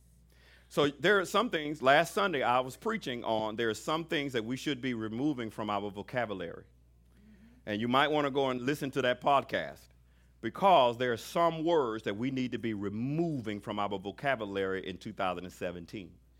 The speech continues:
Amen. And the biggest two words is, "I can't." Amen.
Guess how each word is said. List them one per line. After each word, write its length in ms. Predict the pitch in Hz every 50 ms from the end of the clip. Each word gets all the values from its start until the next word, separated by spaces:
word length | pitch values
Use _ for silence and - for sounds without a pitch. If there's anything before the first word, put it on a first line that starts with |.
| _ _ _ _ _ _ _ _ _ _ _ _ _ _ _ _ _ _ _ _ _ _ _ _ _ _ _ _ _ _ _ _ _ _ _ _ _ _ _ _ _ -
Amen. 100 | - 117
And 120 | 113 104 95
the 60 | 87 - - -
biggest 400 | 208 214 190 139 135 117 - -
two 180 | - 220 208
words 380 | 202 202 208 208 202 190 190 143
is, 280 | 98 110 104 104 101 104
"I 100 | 85 -
can't." 220 | - - 113 98
Amen. 160 | 82 76 -